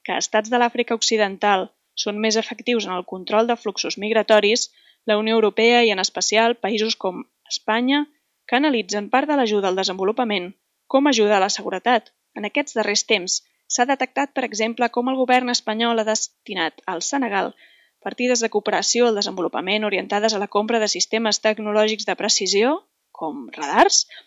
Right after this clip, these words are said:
per millorar el control dels moviments migratoris. D'aquesta manera, un continent com l'Àfrica, que en els anys noranta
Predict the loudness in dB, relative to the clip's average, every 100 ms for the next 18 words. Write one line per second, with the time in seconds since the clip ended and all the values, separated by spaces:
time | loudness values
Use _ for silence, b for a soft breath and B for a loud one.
0 | B B B 0 2 4 2 2 0 -2
1 | -4 0 0 0 -4 -6 -8 -6 -6 -6
2 | -10 -10 -8 -6 -6 -8 -6 -4 -4 -8
3 | _ _ _ _ -10 -4 -2 -2 -2 0
4 | 0 -4 _ _ -4 -2 -2 -2 -2 -2
5 | -4 -4 -2 -2 -4 0 0 0 -4 -10
6 | -10 -4 -4 -2 -2 -4 -6 -6 -4 -2
7 | -2 2 2 0 -2 -6